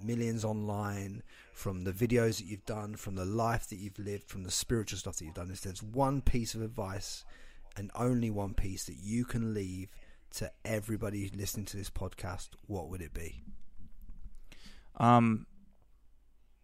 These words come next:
Speaker 2: it would be, don't, it would be, don't be attached to, uh,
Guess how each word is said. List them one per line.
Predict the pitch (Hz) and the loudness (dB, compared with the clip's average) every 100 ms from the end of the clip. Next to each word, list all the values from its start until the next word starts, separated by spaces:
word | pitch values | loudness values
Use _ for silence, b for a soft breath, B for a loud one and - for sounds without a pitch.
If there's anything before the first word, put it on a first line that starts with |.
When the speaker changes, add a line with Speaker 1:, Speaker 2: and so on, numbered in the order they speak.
| - _ - _ - - - - | -20 _ -20 _ -20 -20 -10 8
Speaker 2:
it | 123 - | 10 12
would | 123 113 | 10 10
be, | 117 113 117 117 117 - _ _ - - _ _ _ _ _ - _ - _ _ - _ - - b b 139 | 10 10 10 10 8 6 _ _ -20 -20 _ _ _ _ _ -20 _ -20 _ _ -20 _ -20 -20 b b 12
don't, | 127 139 - - | 12 12 12 2
it | 127 | 6
would | 131 123 | 8 10
be, | 123 | 10
don't | 113 123 156 143 | 12 12 12 10
be | 147 143 | 10 10
attached | - - 113 110 - - - - - | 8 8 12 12 10 2 0 -2 -2
to, | - 107 107 107 104 104 - - - - - _ _ - _ _ _ _ - | 2 4 6 4 4 0 -4 -20 -20 -20 -20 _ _ -20 _ _ _ _ -2
uh, | 107 101 101 101 | 2 4 4 4